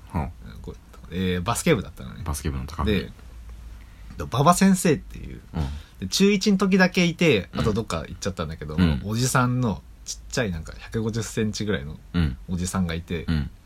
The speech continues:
Speaker 1: ちっちゃ！
Speaker 2: <laughs> そんな、それは嘘か。六十ないぐらいか。
Speaker 1: うん。
Speaker 2: 五十いくつぐらい。
Speaker 1: うん。
Speaker 2: で、まあ、結構怖い先生で、
Speaker 1: うん。
Speaker 2: 厳しめの。
Speaker 1: ちっちゃいのに。
Speaker 2: うん。でもバ-、バスケ部のその、あれだったらね、
Speaker 1: うん。
Speaker 2: 顧問で、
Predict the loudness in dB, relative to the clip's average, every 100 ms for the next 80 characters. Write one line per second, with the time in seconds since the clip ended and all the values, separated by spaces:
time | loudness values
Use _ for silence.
0 | -20 -20 -20 -20 -20 -20 -6 -4 2 4
1 | 4 2 -16 -10 2 2 4 2 2 4
2 | 6 6 2 -6 -12 -14 -12 -8 -6 0
3 | 2 4 4 6 6 4 2 0 2 2
4 | 0 -6 -6 -2 0 0 -2 -4 -4 -2
5 | -4 -10 -14 -14 -16 -16 -14 0 2 2
6 | 0 2 2 2 -2 2 4 2 -2 -12
7 | -20 -20 -20 -12 -4 -2 -2 -8 -10 -12
8 | -16 -20 -12 -8 -6 -8 -4 -2 0 0
9 | 0 0 -2 -10 -12 -8 -6 -4 -8 -10
10 | -10 -12 -14 -6 0 0 0 -6 -12 -2
11 | 0 6 6 6 4 2 -2 -4 -8 -12
12 | -6 -4 -4 -8 -12 -12 -10 -2 0 0
13 | -4 -4 -4